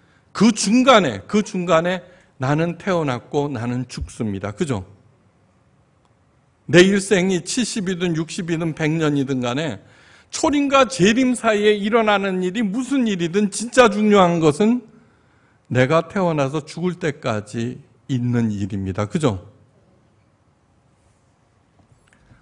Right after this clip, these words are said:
뭔 말인지 아세요? 포인트는 이단들은 끝도 없이 막 굉장한 일을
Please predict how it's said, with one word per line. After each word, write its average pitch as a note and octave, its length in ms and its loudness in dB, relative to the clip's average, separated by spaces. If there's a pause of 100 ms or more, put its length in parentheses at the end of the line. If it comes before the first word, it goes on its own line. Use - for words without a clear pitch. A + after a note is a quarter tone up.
(120)
뭔 D3+ 280 0
말인지 D3+ 460 0
아세요? B2 560 -4 (2500)
포인트는 A#3+ 1120 2 (720)
이단들은 C4+ 720 2
끝도 G4+ 460 4
없이 C4 320 -4
막 C4 120 -4 (760)
굉장한 C#4+ 720 0
일을 A3 460 -4